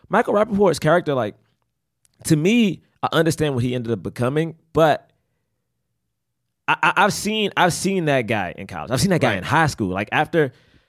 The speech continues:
Speaker 1: like, after Columbine, there was two people in my school in particular who everyone walked on eggshells around because, again, there were people who were looking for friends. They, to me, he was like the Frankenstein monster.
Speaker 2: Right.
Speaker 1: And I'm, and I,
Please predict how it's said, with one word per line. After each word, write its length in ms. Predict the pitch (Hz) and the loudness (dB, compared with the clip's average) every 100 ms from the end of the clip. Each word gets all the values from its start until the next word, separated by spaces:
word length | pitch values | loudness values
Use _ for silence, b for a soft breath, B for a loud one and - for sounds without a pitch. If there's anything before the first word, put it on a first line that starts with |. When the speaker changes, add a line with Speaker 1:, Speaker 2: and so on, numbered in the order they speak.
| - | -6
Speaker 1:
like, 160 | 135 - | -2 0
after 200 | 143 139 | -2 -2
Columbine, 480 | 127 147 131 113 110 | 2 2 2 0 4
there 120 | 147 | 4
was 180 | 131 - | 4 2
two 200 | 180 170 | 0 0
people 200 | 156 139 | 2 0
in 60 | |
my 100 | 131 | -2
school 280 | 117 131 123 | -4 -2 -4
in 160 | 113 113 | -2 -8
particular 560 | 104 156 - 120 110 | -6 -6 -2 0 0
who 460 | 104 107 104 98 87 _ _ _ _ _ _ - | 0 0 0 -2 -6 _ _ _ _ _ _ 2
everyone 560 | 151 139 127 127 120 | 2 4 2 2 2
walked 220 | 117 110 110 | 0 0 -2
on 100 | 98 | 0
eggshells 440 | 165 190 - 131 | 2 2 2 0
around 240 | 107 110 101 | 0 -4 -4
because, 720 | 101 - 180 180 151 127 - _ _ - | -8 2 6 6 6 2 -4 _ _ -6
again, 200 | 156 214 | -2 0
there 80 | 202 | 2
were 60 | 180 | 2
people 240 | 208 196 | 2 2
who 60 | 196 | 2
were 60 | |
looking 180 | 180 190 | 2 0
for 120 | 170 | -4
friends. 280 | 151 196 196 | -2 -2 -2
They, 160 | - - b b - | -2 -4 b b -2
to 80 | |
me, 120 | 226 254 | 2 2
he 100 | 262 | 2
was 140 | 214 | 2
like 120 | 185 | 0
the 60 | 143 | -2
Frankenstein 500 | 147 123 113 107 95 | -4 -4 -6 -10 -10
monster. 280 | 78 - - | -12 -18 -14
Speaker 2:
Right. 220 | 101 87 | -10 -8
Speaker 1:
And 80 | 143 | -4
I'm, 120 | 151 156 | -4 0
and 100 | |
I, 120 | 151 | 0